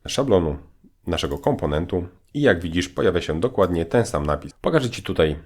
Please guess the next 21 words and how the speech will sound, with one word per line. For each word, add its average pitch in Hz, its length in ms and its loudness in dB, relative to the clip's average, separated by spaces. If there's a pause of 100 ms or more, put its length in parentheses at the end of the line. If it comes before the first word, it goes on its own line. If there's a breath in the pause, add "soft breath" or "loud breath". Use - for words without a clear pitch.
(240)
trik, 117 200 0
w 85 60 -2
jaki 131 260 2
sposób 90 360 -2
możesz 85 300 0
nawigować 104 640 2
pomiędzy 85 380 0
poszczególnymi 90 680 0
komponentami, 92 840 0
oczywiście 90 540 -2
jeżeli 82 300 0
korzystasz 85 720 0
z - 180 -12
I 98 100 -6
D 85 220 2
IntelliJ 80 600 -2
Web 92 200 0
Store. - 200 -6 (240)
Wróćmy 104 400 0
ponownie 85 360 2
do 69 180 -4